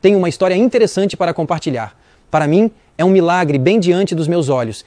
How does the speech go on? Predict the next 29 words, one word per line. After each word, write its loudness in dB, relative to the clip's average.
e 0
muitos 2
podem 0
se -6
identificar. -4
Você 0
pode 4
ter 4
um 2
dedo 6
do 0
pé 0
quebrado, 0
um 2
braço 0
quebrado, 0
um 2
pescoço 2
quebrado, 2
uma 2
coluna 6
quebrada, 2
e 4
algumas 4
pessoas -2
têm 0
o -2
coração 0
partido. -2